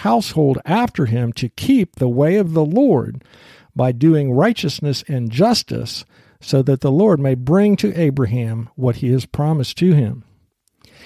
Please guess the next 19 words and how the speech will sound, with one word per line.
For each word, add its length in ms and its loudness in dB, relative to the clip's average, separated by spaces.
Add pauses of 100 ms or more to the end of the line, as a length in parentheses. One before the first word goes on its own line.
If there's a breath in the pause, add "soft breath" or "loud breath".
(560 soft breath)
It's 140 2
also 300 2
interesting 440 2
that 360 2
Matthew's 560 0
description 560 -2
of 100 0
Joseph 500 0
as 200 0
a 140 2
righteous 680 -2
man 520 -6 (200)
includes 600 2
both 480 0
his 300 2
commitment 720 -2
to 260 0
moral 560 2
uprightness 800 -2